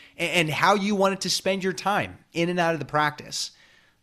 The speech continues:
One of the most common reasons I hear for why optometrists get into private practice ownership is that time freedom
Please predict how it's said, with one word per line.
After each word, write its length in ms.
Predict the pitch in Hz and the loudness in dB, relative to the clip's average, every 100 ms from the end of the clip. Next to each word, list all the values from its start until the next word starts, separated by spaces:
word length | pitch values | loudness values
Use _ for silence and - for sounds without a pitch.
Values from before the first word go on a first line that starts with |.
| _ - | _ -16
One 260 | 147 151 156 | -10 -2 0
of 80 | 160 | 4
the 80 | |
most 220 | 165 147 - | 4 2 2
common 280 | 185 196 | 2 2
reasons 360 | 190 180 160 143 | 2 0 -2 -4
I 180 | 151 160 | -2 -2
hear 380 | 143 190 208 151 | -2 0 0 0
for 340 | - 139 127 | -2 -2 -2
why 560 | - 127 123 139 156 156 | -6 -4 -2 0 0 0
optometrists 600 | 143 139 139 151 139 - | -4 -4 -4 -4 -6 -4
get 160 | 131 135 | -4 -4
into 240 | 139 143 | -4 -6
private 340 | - 139 139 | -2 -2 -2
practice 440 | - 151 147 139 165 | 0 0 0 -2 -2
ownership 440 | 214 247 - 160 - | -2 -2 -2 -4 -2
is 240 | 180 175 | -2 0
that 220 | 202 180 | -2 -2
time 260 | - 170 165 | -4 -4 -4
freedom 480 | - 175 170 - | -8 -8 -8 -10